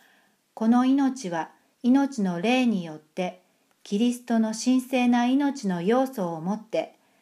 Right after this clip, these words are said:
新陳代謝的に私たちを作り変え、私たちを古い構成から新しい構成へと作り変えて、キリストの有機的な体を建造します。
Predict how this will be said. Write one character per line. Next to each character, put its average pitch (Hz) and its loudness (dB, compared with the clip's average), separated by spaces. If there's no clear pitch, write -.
新 247 0
陳 240 -2
代 233 0
謝 220 -4
的 220 -4
に 208 -2
私 226 -2
た 220 -2
ち 202 -8
を 170 -4
作 - -10
り 202 -4
変 214 -2
え、 - -6
私 240 -2
た 220 -2
ち 190 -6
を 170 -2
古 220 -2
い 233 -2
構 196 -4
成 190 -4
か 185 -8
ら 180 -6
新 262 2
し 269 -8
い 262 -8
構 208 -2
成 208 -4
へ 226 -4
と 196 -4
作 - -10
り 226 -2
変 240 0
え 220 -2
て、 170 -8
キ 214 -2
リ 240 2
ス - -12
ト 226 0
の 220 2
有 214 -2
機 - -14
的 240 -2
な 233 0
体 226 0
を 226 -2
建 208 -2
造 190 -4
し 185 -12
ま 180 -8
す。 - -20